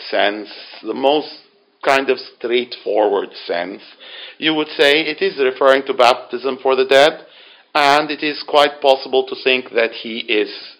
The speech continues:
speaking of pagans, of idol worshippers, of some of the things which they do. And he says, "At least this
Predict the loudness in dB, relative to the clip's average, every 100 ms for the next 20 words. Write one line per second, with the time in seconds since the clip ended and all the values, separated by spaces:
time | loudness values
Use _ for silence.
0 | -20 -20 -14 -14 -6 0 0 -2 -8 -20
1 | -20 -20 _ _ 4 6 6 4 0 -10
2 | _ _ _ _ -2 -2 0 -2 -2 -10
3 | -6 0 0 0 -2 2 4 4 0 -2
4 | -2 -4 -6 -6 -6 -4 -4 -2 -2 0
5 | -4 -4 -4 -4 -6 2 4 4 4 0
6 | 0 -6 -14 _ _ _ _ _ _ _
7 | _ -2 0 2 0 4 6 6 4 0
8 | -2 -4 -8 -8 -10 -4 -4 -4 -12